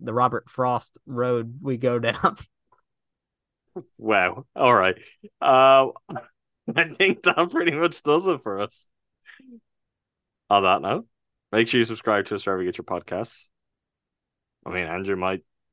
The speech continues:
Speaker 2: we might next time go even deeper on, you know, some of his favorite poetry, references to some of his favorite poems. Who could say? So
Speaker 1: I love Dylan Thomas. He's one of my guys. So there we go.
Speaker 2: Wow. Okay. Uh, wouldn't,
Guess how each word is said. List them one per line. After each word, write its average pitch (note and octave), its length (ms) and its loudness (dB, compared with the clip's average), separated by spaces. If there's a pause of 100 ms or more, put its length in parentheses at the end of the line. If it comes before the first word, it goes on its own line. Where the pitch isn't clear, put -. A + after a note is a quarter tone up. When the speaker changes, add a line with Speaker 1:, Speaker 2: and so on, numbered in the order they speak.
(380)
Speaker 2:
we D#2+ 120 -14
might G#2+ 340 0
next C3 280 -2
time G2 220 0
go G2 200 0
even F#2 180 -4
deeper A2+ 400 -2
on, C3 240 0
you A#2 140 0
know, A2+ 60 0
some A2 180 -6
of A2 60 -6
his A2 120 -4
favorite G#2 380 -2
poetry, G#2 560 -4
references G#2 500 -8
to A2+ 100 -18
some G#2+ 140 -12
of F#2+ 80 -8
his F#2 120 -10
favorite F#2 360 -8 (160)
poems. G2 640 -8 (400)
Who B2+ 140 -2
could A#2 180 -4
say? A2 580 2 (380)
So F2+ 300 -10
Speaker 1:
I F2 80 -2
love D3+ 240 2
Dylan C3+ 320 0
Thomas. A2 440 -6
He's A#2+ 200 -10
one A#2 160 -8
of G#2+ 100 -10
my G2+ 140 -8
guys. G#2 480 -8
So A2+ 260 -10
there A#2 200 -6
we A2 100 -8
go. A2 180 -6 (420)
Speaker 2:
Wow. F#2+ 500 -10
Okay. G2+ 360 -12 (560)
Uh, F#2 580 0
wouldn't, A#2 380 -12